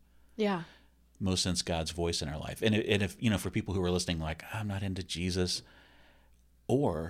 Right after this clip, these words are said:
Speaker 2: hear your own voice.
Speaker 1: Yeah.
Speaker 2: Hear your own soul, right? Because I, I think there's times when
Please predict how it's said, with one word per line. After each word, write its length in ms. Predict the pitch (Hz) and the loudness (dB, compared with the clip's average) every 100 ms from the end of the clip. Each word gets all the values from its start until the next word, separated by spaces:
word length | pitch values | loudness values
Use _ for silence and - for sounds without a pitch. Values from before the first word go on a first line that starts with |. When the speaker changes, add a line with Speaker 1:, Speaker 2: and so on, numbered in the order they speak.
| 87 | -4
Speaker 2:
hear 160 | 123 | 0
your 240 | 117 110 - | 2 2 2
own 180 | 101 135 | 2 2
voice. 540 | 98 - - - - - _ - | -2 -8 -4 -2 -4 -8 _ -8
Speaker 1:
Yeah. 260 | 202 190 185 - - - | -4 -2 -4 -12 -20 -8
Speaker 2:
Hear 240 | - 117 | 0 2
your 260 | 113 110 - | 2 0 0
own 360 | 104 120 180 | 2 4 4
soul, 640 | 185 - - - - - - _ _ _ _ _ _ _ | 2 0 -2 -6 -12 -16 -20 _ _ _ _ _ _ _
right? 280 | - 90 120 | 0 2 2
Because 220 | - 113 104 | 0 4 4
I, 100 | - | 6
I 80 | 107 | 2
think 240 | 104 117 110 | 2 2 2
there's 220 | 101 92 | 0 -2
times 480 | - 92 98 95 90 | 0 2 2 0 2
when 380 | 92 90 87 | 4 4 2